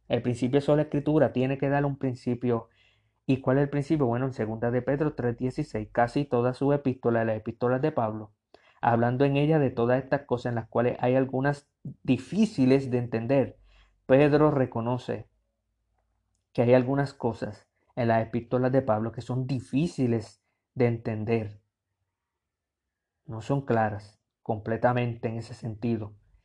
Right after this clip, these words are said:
Sin embargo, dice la confesión, todas aquellas cosas que son necesarias, eh, para obedecer, creer y observar para la salvación están claramente propuestas y expuestas en uno u otro lugar de las Escrituras,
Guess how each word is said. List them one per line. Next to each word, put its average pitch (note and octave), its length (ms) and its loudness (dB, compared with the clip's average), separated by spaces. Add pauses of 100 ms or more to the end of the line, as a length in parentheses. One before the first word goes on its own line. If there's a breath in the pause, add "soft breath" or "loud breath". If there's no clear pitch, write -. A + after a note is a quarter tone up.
(240)
Sin C3 200 0
embargo, C3 500 6
dice A#2+ 200 -2
la B2 80 0
confesión, C3 520 -2
todas B2+ 340 2
aquellas C#3+ 420 2
cosas B2+ 360 0
que A#2+ 100 0
son A#2+ 220 -4
necesarias, A#2+ 840 -2 (1160)
eh, A#2 480 0
para A#2 180 -2
obedecer, A#2+ 560 2
creer B2 360 6
y C3 80 4
observar B2 580 2
para A#2+ 180 4
la A#2 120 0
salvación A#2 800 -2
están B2 420 -2
claramente C3+ 680 4
propuestas C3 880 0
y C3 140 2
expuestas C3+ 880 -2
en B2 220 -2
uno D3 260 0
u C3 60 2
otro C3 260 0
lugar C3 380 2
de B2 100 -2
las A#2+ 220 0
Escrituras, B2+ 680 -2